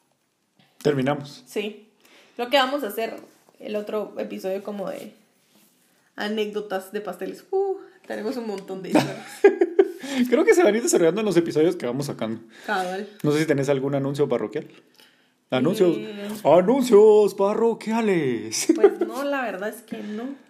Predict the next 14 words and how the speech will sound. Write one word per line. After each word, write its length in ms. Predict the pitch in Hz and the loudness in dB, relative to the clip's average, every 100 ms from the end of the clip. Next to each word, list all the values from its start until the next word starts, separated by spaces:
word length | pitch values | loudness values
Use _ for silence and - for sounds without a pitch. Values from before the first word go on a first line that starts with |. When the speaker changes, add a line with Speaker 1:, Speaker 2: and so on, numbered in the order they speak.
| _ _ | _ _
Speaker 2:
Esta 260 | - - 247 | -20 -16 -12
semana 440 | 214 185 190 220 | -10 -10 -10 -12
fue 140 | 220 214 | -12 -12
carnaval, 460 | 214 202 180 233 247 | -12 -10 -8 -8 -8
no 60 | |
hicimos 320 | 208 208 202 196 | -10 -10 -10 -10
nada, 160 | 247 | -10
no 200 | 302 240 | -10 -10
celebraron 360 | 208 196 123 - | -10 -6 -4 -4
Speaker 1:
No. 40 | - | -6
Speaker 2:
carnaval 360 | 185 175 175 | -8 -8 -10
en 80 | 180 | -10
el 140 | 185 | -12
colegio. 440 | - 185 269 - | -10 -10 -10 -12